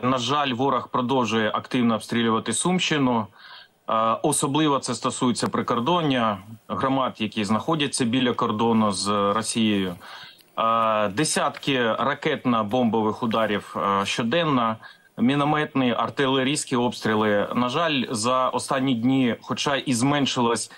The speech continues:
кількість обстрілів, проте вони продовжують бути інтенсивні, і це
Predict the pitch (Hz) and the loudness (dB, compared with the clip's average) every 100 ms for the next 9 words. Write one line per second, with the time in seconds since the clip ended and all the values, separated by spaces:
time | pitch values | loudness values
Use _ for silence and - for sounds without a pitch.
0 | - - 165 147 - 123 - - 160 - | -20 -6 -2 -2 0 -2 -2 -2 -2 0
1 | 135 127 - - 131 127 175 131 127 127 | 0 0 -4 -6 -4 -2 0 2 2 2
2 | - _ - 143 135 131 113 117 104 113 | -2 _ -4 -2 0 0 0 0 0 0
3 | 117 123 120 120 - 185 160 117 117 - | 0 0 2 0 0 0 0 0 -2 -2
4 | 131 123 | -2 -2